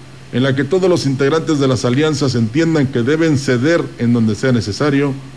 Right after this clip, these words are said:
a fin de lograr una unión fuerte que sea capaz de enfrentar el autoritarismo con que se perfila el gobierno federal en las conciencias de los electores,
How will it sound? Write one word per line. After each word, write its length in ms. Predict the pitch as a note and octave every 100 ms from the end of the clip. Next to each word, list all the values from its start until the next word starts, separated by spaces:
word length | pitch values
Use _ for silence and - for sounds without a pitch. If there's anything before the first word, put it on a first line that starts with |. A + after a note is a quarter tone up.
| - - - -
a 100 | A2+
fin 200 | C3 E3
de 80 | D3+
lograr 260 | C3 C#3+
una 160 | D3+ D3
unión 400 | B2+ B2 D3 C#3+
fuerte 540 | - F3+ F3+ C3 A2 F2 - - - -
que 60 | A#2
sea 200 | - D3
capaz 360 | - - C#3+ C3+
de 80 |
enfrentar 640 | B2+ - A2+ G#2+ G2 D3 C#3+ -
el 120 | B2
autoritarismo 960 | A#2 G2+ A#2 A2+ A#2 D3+ D#3+ E3 E3+ - - - -
con 120 | A#2
que 100 | C3+
se 140 | D3+
perfila 420 | C3 A#2 C3+ C3+
el 60 | A#2+
gobierno 420 | G#2+ A2+ B2+ B2+
federal 480 | - G2+ A#2+ D3+ D3 - - - - -
en 80 | C#3
las 160 | E3
conciencias 580 | D3 C3 D3 D#3+ C3+ C3+
de 80 | A#2+
los 140 | A2
electores, 640 | A2+ A2 - E3+ C3+ -